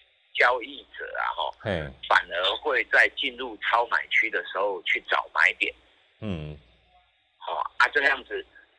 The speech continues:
Speaker 1: 超卖区的时候反而去找空点。
Speaker 2: 空点。
Speaker 1: 啊，这个时候就，就会可以跟你的箱子去配合啊。
Speaker 2: 对。
Speaker 1: 跟你的箱子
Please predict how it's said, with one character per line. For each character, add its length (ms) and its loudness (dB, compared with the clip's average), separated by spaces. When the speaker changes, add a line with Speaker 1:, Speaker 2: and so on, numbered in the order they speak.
Speaker 1:
超 160 4
卖 180 4
区 220 -2
的 120 -2
时 120 -10
候 280 -2
反 200 -2
而 100 -2
去 220 -2
找 160 -2
空 320 -6
点。 100 -4
Speaker 2:
空 160 0
点。 240 -8
Speaker 1:
啊， 160 0
这 40 6
个 120 4
时 100 -2
候 160 2
就， 240 0
就 240 -2
会 260 -2
可 200 -2
以 140 -2
跟 240 -2
你 100 -18
的 220 -4
箱 320 0
子 100 -18
去 140 -4
配 280 2
合 120 -10
啊。 100 -8
Speaker 2:
对。 340 -2
Speaker 1:
跟 100 4
你 120 -4
的 120 6
箱 200 4
子 80 -18